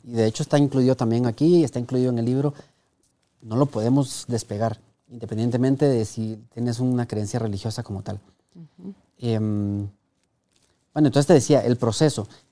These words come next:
Speaker 1: el bets, un paciente que tiene problemas de sueño, entonces por lo general vamos a hacer una evaluación física completa, ver si no tiene algún otro problema metabólico, y si no es así,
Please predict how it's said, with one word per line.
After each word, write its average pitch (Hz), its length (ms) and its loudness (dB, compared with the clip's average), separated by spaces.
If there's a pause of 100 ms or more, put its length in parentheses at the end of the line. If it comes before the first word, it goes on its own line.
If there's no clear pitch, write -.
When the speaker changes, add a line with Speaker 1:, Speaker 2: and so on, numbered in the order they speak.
(200)
Speaker 1:
el 117 140 0
bets, 139 480 2 (500)
un 143 120 -2
paciente 165 340 0
que 139 100 2
tiene 143 220 2
problemas 143 380 4
de 160 100 2
sueño, 165 380 2 (580)
entonces 127 320 -4
por 135 120 -2
lo 117 80 0
general 110 420 -2 (420)
vamos 127 300 0
a 127 40 -6
hacer 127 160 0
una 139 120 2
evaluación 127 460 2
física 143 460 0
completa, 143 600 0
ver 120 280 -6
si - 100 -4
no 123 100 0
tiene 123 180 -2
algún 123 260 0
otro 123 240 -2
problema 113 320 0
metabólico, 123 640 0
y 113 80 -14
si - 140 -20
no 113 140 -6
es 131 120 -4
así, 170 280 -2